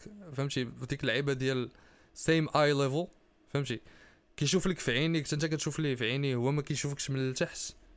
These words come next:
وانت ما كتشوفش فيه من الفوق، حيت هذيك سي اون بوزيسيون دانفيريوريتي. وثاني حاجه،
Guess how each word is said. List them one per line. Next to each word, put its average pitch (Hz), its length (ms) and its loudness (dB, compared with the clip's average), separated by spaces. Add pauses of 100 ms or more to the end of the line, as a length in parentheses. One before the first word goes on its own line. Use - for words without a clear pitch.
(340)
وانت 127 140 0
ما 143 100 0
كتشوفش 135 380 -2
فيه 131 160 0
من 120 120 0
الفوق، 127 300 -2
حيت 131 140 -4
هذيك 127 260 0
سي - 240 -4
اون 123 80 0
بوزيسيون 123 440 0
دانفيريوريتي. 113 760 -2 (920)
وثاني 196 360 2
حاجه، 196 360 2